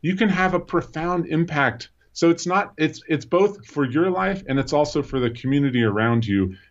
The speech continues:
You, uh, it, the average American is gonna be allocating three million dollars over the course of their life.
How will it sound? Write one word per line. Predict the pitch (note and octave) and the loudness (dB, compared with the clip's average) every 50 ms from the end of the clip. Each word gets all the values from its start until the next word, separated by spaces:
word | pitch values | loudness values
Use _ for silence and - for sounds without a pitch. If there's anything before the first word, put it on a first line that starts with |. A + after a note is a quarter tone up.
| _ | _
You, | - A2+ C#3+ E3+ F#3+ F#3+ F#3 F#3+ F#3+ | 0 2 2 4 4 4 2 2 0
uh, | - C3 C3 B2 B2 A#2+ A#2+ A#2+ - - | 0 2 2 4 2 2 0 -2 -4 -2
it, | C#3 C#3+ - - - D3 A#2 | -2 0 -2 -2 -4 -4 0
the | C3 C#3 C3+ - | 0 -2 -2 -2
average | C#3 D3 E3+ D#3+ D#3+ C#3+ E3 | -2 -2 -2 -2 -2 -2 -2
American | D3+ C#3 C3+ C3+ C3 C3 C3 C3 - A#2+ A2 G#2+ A2+ | 0 0 2 2 2 2 2 0 0 -2 -2 -2 0
is | A#2 A2+ A2+ - | -2 -2 -2 -2
gonna | - B2+ B2+ A#2+ | -2 -2 -2 0
be | A2 A#2 A2+ | -2 -2 0
allocating | A2+ A2+ A2+ A2+ A#2 A#2 A#2 A#2 A2+ A2 G#2+ F#2+ F#2+ | 0 2 2 2 2 0 0 0 0 0 0 -2 -6
three | - - C3 C#3 C#3+ | -4 -2 0 0 0
million | C#3 C#3 C3+ C3 B2+ A#2+ | 2 2 2 2 2 2
dollars | G#2+ G#2 G2+ G2+ G2 G2 F#2+ F#2 | 2 2 2 2 2 2 0 -2
over | G2+ F2 F#2 F2 | -2 -2 -2 -2
the | F#2+ F#2 | -4 -4
course | F#2+ - F#2+ F#2 F#2 - | -2 -2 -2 -2 -2 -2
of | F#2 E2+ | -4 -2
their | F2 F2 | 0 0
life. | E2 E2 D#2+ D#2+ D#2 D#2 | 0 0 -2 -2 -4 -6